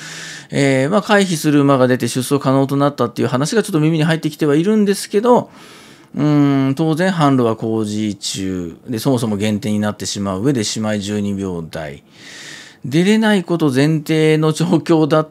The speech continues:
たような感じもしなくもないですけどね。どうなんでしょうね。もし調子悪いんだったら本当に出ないでほしいですね。はい。もうやっぱ最近ちょっと馬がね、レース終わってからだいぶ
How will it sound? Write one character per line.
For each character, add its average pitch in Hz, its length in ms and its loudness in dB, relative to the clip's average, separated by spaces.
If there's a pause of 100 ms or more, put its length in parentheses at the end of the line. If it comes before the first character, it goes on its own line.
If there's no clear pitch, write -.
(140)
た 127 100 2
よ 131 200 4
う - 20 2
な 110 140 -2
感 135 260 0
じ 139 80 0
も 139 100 2
し 143 140 -2
な 143 120 2
く 135 120 -4
も 104 140 -2
な 107 180 -2
い 101 80 -2
で 92 120 -6
す - 120 -10
け 85 140 -8
ど 85 120 -8
ね。 98 540 -4 (640)
ど 180 120 2
う - 20 4
な 175 80 6
ん 131 40 4
で 110 40 2
し - 80 -6
ょ 104 40 -2
う 107 40 0
ね。 127 100 2
も 202 140 4
し 269 120 -2
調 175 160 2
子 202 120 0
悪 220 180 6
い 233 40 2
ん 226 40 4
だ 202 60 4
っ 175 60 0
た 120 120 0
ら - 100 0
本 135 180 0
当 127 60 -2
に 131 120 2
出 143 100 2
な 135 140 4
い 104 60 -2
で 101 60 -6
ほ 110 120 -8
し - 100 -4
い 107 60 -2
で 85 80 -6
す 90 120 -6
ね。 160 220 -2 (240)
は 98 160 -4
い。 95 60 -4
も 95 100 -6
う - 20 -4
や 123 80 -2
っ - 40 -8
ぱ 113 80 -6
最 151 200 -6
近 160 160 -4
ち 151 60 -4
ょ 156 40 -4
っ - 20 -6
と 101 180 -6
馬 131 240 -2
が 98 120 -6
ね、 139 280 -2
レ 147 120 -2
ー - 20 0
ス 160 60 -8
終 117 100 0
わ 110 60 -2
っ 104 40 -6
て 110 140 -6
か 101 100 -4
ら 92 80 -4
だ 98 100 -2
い 127 60 2
ぶ 143 220 0